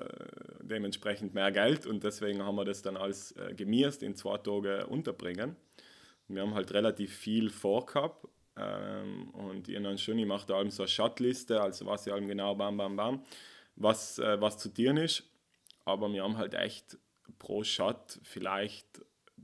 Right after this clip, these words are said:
drei Takes maximal gehabt. Und das Coole war dann echt, also ich hab schon am Anfang volles Schiss gehabt, dass wir das nie unterbringen.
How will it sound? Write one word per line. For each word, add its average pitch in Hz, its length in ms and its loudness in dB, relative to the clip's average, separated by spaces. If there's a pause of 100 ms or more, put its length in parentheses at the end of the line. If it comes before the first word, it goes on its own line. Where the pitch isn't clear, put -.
drei 98 320 -2
Takes 110 600 -4
maximal 110 720 -2
gehabt. 135 320 -6 (1400)
Und 104 320 2
das 104 180 -2
Coole 160 360 6
war 147 160 6
dann 139 140 6
echt, 131 320 2
also 110 180 0
ich 113 60 4
hab 113 100 4
schon 117 140 0
am 113 100 2
Anfang 117 260 0
volles 117 280 2
Schiss 127 200 0
gehabt, 104 240 -4
dass 101 140 -4
wir 98 60 -2
das 98 140 -4
nie 117 140 4
unterbringen. 117 640 2